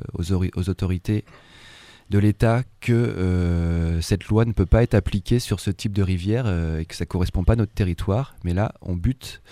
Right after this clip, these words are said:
euh, sur, euh, des textes de loi. Et après, c'est, c'est très long <laughs> avec la France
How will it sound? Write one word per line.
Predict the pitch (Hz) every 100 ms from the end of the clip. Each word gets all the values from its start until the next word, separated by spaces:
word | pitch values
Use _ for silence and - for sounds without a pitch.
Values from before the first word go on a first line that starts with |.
| - - - - - -
euh, | 87 78
sur, | 78 - 107 107 95
euh, | 78 73 76
des | 78 92
textes | 113 104
de | 98
loi. | 87 92 - - - -
Et | 90 85
après, | - 95 110
c'est, | - - 82 78 80 82 - -
c'est | - - - -
très | - 123 110
long | 104 - - 110
<laughs> | -
avec | 92 87 -
la | 90
France | - 104 -